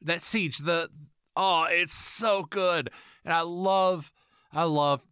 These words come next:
the Trooper story so much, so much so that what got me disenfranchised with the game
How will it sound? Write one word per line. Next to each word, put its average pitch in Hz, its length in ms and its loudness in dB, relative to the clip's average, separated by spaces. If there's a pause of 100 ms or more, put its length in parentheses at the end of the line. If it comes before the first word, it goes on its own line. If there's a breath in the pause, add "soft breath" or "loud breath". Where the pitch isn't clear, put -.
the 135 140 -2
Trooper 143 320 -2
story 135 380 0
so 131 260 -2
much, 131 460 -2 (480)
so - 180 -2
much 135 220 -2
so 135 320 2
that 123 220 -2 (800 soft breath)
what 139 220 -2
got 135 220 0
me 131 80 -10
disenfranchised 117 960 -2
with 117 160 -8
the 113 100 -8
game 123 500 -6